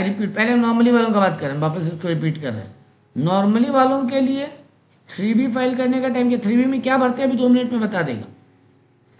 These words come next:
नॉर्मली वालों के लिए थ्री बी फाइल करने का रेट क्या है, अगर वो मंथली में फॉल करते हैं तो उनके लिए बीस तारीख of the next month, मतलब जून का return कब file करेंगे, जुलाई बीस, जुलाई का return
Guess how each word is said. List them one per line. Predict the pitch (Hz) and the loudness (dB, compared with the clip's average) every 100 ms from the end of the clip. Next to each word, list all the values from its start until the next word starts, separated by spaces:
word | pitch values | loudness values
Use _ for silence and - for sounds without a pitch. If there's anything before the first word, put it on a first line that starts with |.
| - _ | -20 _
नॉर्मली | 135 185 202 240 | 0 2 2 0
वालों | 294 277 285 | 0 0 -2
के | 277 | -4
लिए | 285 | -4
थ्री | 247 | -4
बी | 254 247 | -4 -2
फाइल | 277 277 | -2 -2
करने | 277 | -4
का | 269 | -2
रेट | 277 277 247 | -2 -4 -4
क्या | 285 | -4
है, | 285 311 - - _ | -4 -6 -8 -20 _
अगर | 160 208 269 | -4 -2 -2
वो | 277 | 0
मंथली | 254 240 247 247 320 | 2 4 4 2 0
में | 320 | -4
फॉल | 294 277 | -4 -2
करते | 254 247 254 | -2 -4 -2
हैं | 247 254 - - _ _ _ - | -2 -2 -8 -20 _ _ _ -8
तो | 190 | -2
उनके | 214 247 | 0 2
लिए | 247 339 - - - _ _ _ _ _ _ _ _ | 2 0 -4 -10 -18 _ _ _ _ _ _ _ _
बीस | 165 180 247 - | -4 0 0 0
तारीख | 247 240 247 - | 0 0 -2 -4
of | 208 | -4
the | 180 190 | -2 -2
next | 185 165 - | -2 -4 -8
month, | 123 104 - - _ _ _ _ _ _ _ - | -12 -12 -16 -20 _ _ _ _ _ _ _ -10
मतलब | 156 185 208 | -6 -2 -2
जून | 165 240 247 | 0 2 2
का | |
return | 247 254 262 262 | 0 0 -2 -2
कब | 269 | -4
file | 277 269 | -4 -2
करेंगे, | 254 247 208 | 0 2 0
जुलाई | 185 190 180 | 2 2 0
बीस, | 135 104 - _ _ _ _ _ | -2 -10 -16 _ _ _ _ _
जुलाई | 147 175 220 | -6 -2 0
का | 240 | 0
return | 254 240 294 | 0 -2 -4